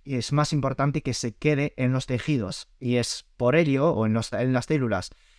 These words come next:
es por ello que la vitamina C liposomal, por tener esta capacidad de atravesar correctamente las membranas con pocos transportadores,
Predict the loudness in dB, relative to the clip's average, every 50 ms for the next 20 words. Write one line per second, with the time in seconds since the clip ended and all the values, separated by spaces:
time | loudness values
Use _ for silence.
0 | _ -18 -14 -12 -8 -2 0 2 2 2 4 2 2 2 2 2 2 2 2 0
1 | 2 2 2 2 0 0 0 -2 0 -2 0 -2 -4 -4 -2 0 2 2 2 2
2 | 0 -2 -6 -4 -2 0 0 0 0 0 -2 -4 -2 -2 -2 -2 -2 -6 -6 -4
3 | -4 0 2 2 2 4 2 -2 0 0 0 0 0 0 -2 -4 -2 0 -2 -2
4 | 0 0 2 2 4 4 2 0 0 -2 -4 -2 -2 -4 -2 0 0 0 2 2
5 | 2 2 2 2 2 0 0 -2 -4 -18 -20 -20 -18 -6 -4 -2 -2 -2 2 0
6 | 0 2 0 -4 -2 0 0 0 -2 -2 -4 -6 0 0 2 4 4 4 2 2
7 | 0 -2